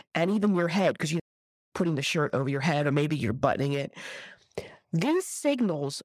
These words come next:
are flying back and forth from the different sections of your brain. And these signals have to travel on highways, also known as neural networks. They literally play like relay races where, where the first neuron fires and that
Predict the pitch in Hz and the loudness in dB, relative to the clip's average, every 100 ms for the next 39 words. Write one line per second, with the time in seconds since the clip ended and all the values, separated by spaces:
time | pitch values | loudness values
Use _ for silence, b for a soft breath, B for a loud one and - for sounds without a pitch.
0 | _ 151 170 - 233 269 254 180 196 208 | _ -2 -2 -2 2 2 2 0 0 -2
1 | 220 196 170 - 214 156 151 - 180 170 | -2 -4 -6 -2 0 0 -2 -2 -2 0
2 | - 214 220 208 - 214 196 - 185 160 | -2 -2 -2 -4 -4 -4 -4 -4 -4 -2
3 | 147 139 135 175 190 151 - B B B | -2 -2 -2 0 0 -2 -6 B B B
4 | 190 185 302 349 - 370 349 247 180 - | -2 0 0 0 -2 -2 2 2 0 -4
5 | B - 226 - 214 - 240 208 - 180 | B -4 -4 -2 -2 0 0 0 0 0
6 | 170 - 262 285 147 85 58 - - B | 0 2 4 4 2 -2 -2 -4 -6 B
7 | B - 208 233 208 196 185 170 180 202 | B -2 0 -2 -2 -2 -2 -4 -2 0
8 | 185 170 208 - 113 67 - - - _ | 0 2 0 0 -4 -4 -6 -8 -10 _
9 | _ _ _ _ - 220 240 330 339 247 | _ _ _ _ -2 0 2 0 0 -2
10 | - 240 226 202 160 143 190 233 254 254 | 0 0 2 2 0 -2 0 2 2 0
11 | 262 - 277 269 B B B 185 185 - | 0 -2 -4 -4 B B B 0 0 0
12 | 180 180 - 233 - 262 247 240 233 220 | -2 -2 0 0 2 2 2 2 0 0
13 | 226 214 214 214 208 - 208 208 | 0 0 0 0 -2 -2 -2 -2